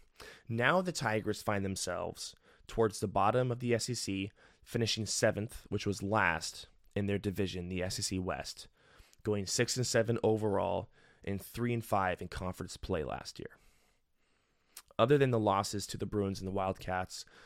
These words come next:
L S U also fell to Auburn, Kentucky, Ole Miss, Alabama, and Arkansas. So I do want to start with taking a look at the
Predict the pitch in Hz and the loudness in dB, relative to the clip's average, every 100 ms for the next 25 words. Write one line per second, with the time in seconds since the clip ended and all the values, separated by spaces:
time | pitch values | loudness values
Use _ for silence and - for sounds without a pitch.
0 | - 107 107 101 - 107 101 104 113 - | -6 2 2 2 -2 0 0 0 -4 -4
1 | 92 90 87 - - 101 98 110 110 113 | -4 -4 -6 -2 2 4 4 4 2 -2
2 | - 113 98 95 92 90 98 _ _ - | -8 -2 0 0 -4 -8 -10 _ _ -20
3 | - - 110 104 98 98 - - _ _ | -6 2 4 4 4 4 0 -6 _ _
4 | - 98 98 90 90 90 90 - _ _ | -2 2 2 -2 -8 -8 -8 -12 _ _
5 | - 104 98 - - - - - - - | -4 -2 0 -2 -4 -6 -8 -8 -10 -20
6 | _ _ _ _ _ _ _ - - - | _ _ _ _ _ _ _ -10 -10 -10
7 | - - 123 127 170 147 - 120 104 110 | -12 -4 -2 2 2 2 4 4 4 2
8 | 101 - - - - - - _ _ _ | 0 -6 -20 -20 -20 -20 -20 _ _ _
9 | - 131 127 110 110 104 98 104 | 2 2 4 0 2 0 0 -2